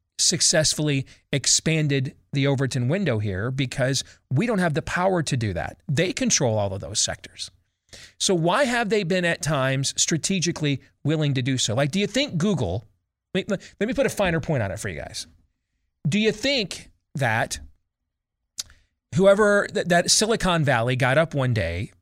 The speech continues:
this, this summer or spring, whenever that Atlantic story ran about the true origins of the virus, and the people over at Silicon Valley that are really calling the shots about what is and what doesn't get through the Overton window were just like,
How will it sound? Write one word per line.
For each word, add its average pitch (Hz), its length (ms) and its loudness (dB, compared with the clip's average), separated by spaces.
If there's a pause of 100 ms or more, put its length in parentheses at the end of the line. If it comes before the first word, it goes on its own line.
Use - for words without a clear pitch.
(580)
this, 139 360 2
this 143 240 0
summer 95 440 0 (680)
or 127 120 -2
spring, 131 380 0
whenever 139 220 2
that 135 160 2
Atlantic 143 400 -2
story 120 320 0
ran 110 400 -2 (160)
about 117 340 -2
the 135 100 -2
true 151 200 -2
origins 131 360 0
of 117 60 -6
the 113 60 -6
virus, 95 480 -4 (480)
and 147 80 2
the 151 60 0
people 190 320 0
over 180 200 0
at - 100 -2
Silicon 151 460 0
Valley 117 300 0
that 117 160 -2
are 113 60 0
really 147 220 0
calling 139 300 0
the 127 80 0
shots 113 380 0
about 120 260 -2
what 139 240 -2
is 135 240 0
and 127 220 -2
what 135 260 -2
doesn't 131 260 0
get - 160 -6
through 139 160 0
the 120 140 0
Overton 120 320 -2
window 98 300 -2
were 110 120 -2
just 117 180 -4
like, 110 160 -2